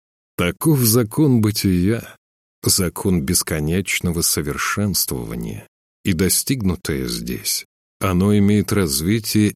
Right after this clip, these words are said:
и за пределами знакомого мира. Я сам не знаю, что там, Алекс. Знаю, что наш мир — только одна из ступеней. А ещё в нашей вере нет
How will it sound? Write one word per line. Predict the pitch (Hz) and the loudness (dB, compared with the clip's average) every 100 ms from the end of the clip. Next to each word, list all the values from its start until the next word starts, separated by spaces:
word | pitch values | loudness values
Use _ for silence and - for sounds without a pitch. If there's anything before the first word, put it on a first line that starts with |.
| _ | _
и | 101 | 2
за | 80 110 120 | 2 0 0
пределами | - 90 58 67 62 58 | -2 -2 -2 -4 -4 -6
знакомого | 60 76 69 - 76 55 57 65 | -6 -6 -6 -8 -8 -6 -8 -6
мира. | 67 85 67 - - _ _ _ 156 | -2 -2 -2 -8 -16 _ _ _ -8
Я | 69 87 95 | -2 0 0
сам | 90 - 98 85 82 | 0 0 0 2 0
не | 80 | 0
знаю, | 69 78 110 104 58 - | -2 0 0 0 -4 -6
что | - - 62 | -6 -6 -8
там, | - 55 55 - | -8 -10 -12 -12
Алекс. | - 57 - - - - _ _ - | -10 -10 -8 -6 -6 -8 _ _ -4
Знаю, | 82 82 107 107 98 | -2 0 2 2 0
что | - 95 | 0 0
наш | 92 123 135 - | 2 0 -2 -4
мир — | - 58 - - _ - | -4 -6 -8 -14 _ 0
только | 143 113 131 | 0 2 0
одна | 110 101 131 92 | 2 2 0 0
из | 57 - | -2 -2
ступеней. | - - - 65 57 55 - _ _ _ | -2 -6 -8 -8 -8 -10 -16 _ _ _
А | 90 87 | -2 0
ещё | 90 - - 185 | 2 2 2 2
в | 87 | 2
нашей | 101 101 - - 82 | 2 2 0 -2 -2
вере | 65 85 73 - - _ _ | -2 -2 -2 -4 -10 _ _
нет | 76 87 101 120 | -2 2 2 2